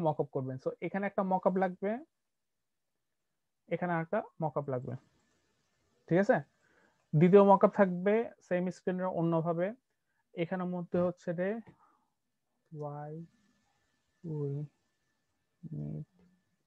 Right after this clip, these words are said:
to re-, আচ্ছা, এখানে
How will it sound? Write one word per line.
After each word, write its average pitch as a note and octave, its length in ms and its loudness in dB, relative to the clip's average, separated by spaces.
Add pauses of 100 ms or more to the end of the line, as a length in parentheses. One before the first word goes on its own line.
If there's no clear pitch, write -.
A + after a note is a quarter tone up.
(140)
to C#3+ 100 -8 (1700)
re-, D3+ 320 -10 (4000)
আচ্ছা, E3+ 180 4
এখানে F3 160 0